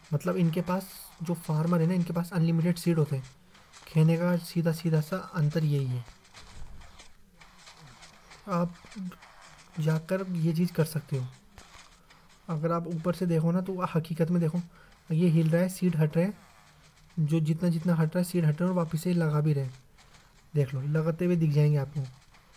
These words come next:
तो अपन इससे ना बहुत अच्छी, अच्छी चीज़ें, बंदे को मैंने हटाया, तुरंत लगा दिया इसने। मैं हटाऊँगा, तुरंत लगा दूँगा, लगा देता है।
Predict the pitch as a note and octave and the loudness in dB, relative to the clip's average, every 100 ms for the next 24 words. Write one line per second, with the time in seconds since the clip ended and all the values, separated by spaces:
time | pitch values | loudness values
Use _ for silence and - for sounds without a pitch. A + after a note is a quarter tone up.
0 | _ _ - - - - - - - F3 | _ _ -20 -20 -20 -20 -20 -16 -6 -4
1 | F#3+ F#3+ - F3 - E3+ F#3 F3+ E3 D#3 | -2 -4 -4 -6 -2 0 0 0 0 0
2 | - D#3+ D#3+ E3 F3 D3+ D3+ D#3+ D#3 D#3+ | -2 -4 0 0 2 4 4 6 6 6
3 | D3+ D#3 E3+ F3 E3 D#3+ D3+ C#3 D3 - | 4 2 0 0 0 2 0 0 0 -2
4 | D3 - - - - - - - D#3+ D3+ | -4 -6 -18 -20 -20 -20 -20 -2 2 2
5 | D#3+ D#3+ E3+ E3+ E3 E3 D3 C3+ C3+ C#3+ | 2 2 2 0 0 0 0 -2 -4 -6
6 | - E3 D3+ D3 C#3+ D#3 C3+ | -6 0 2 2 0 -2 -4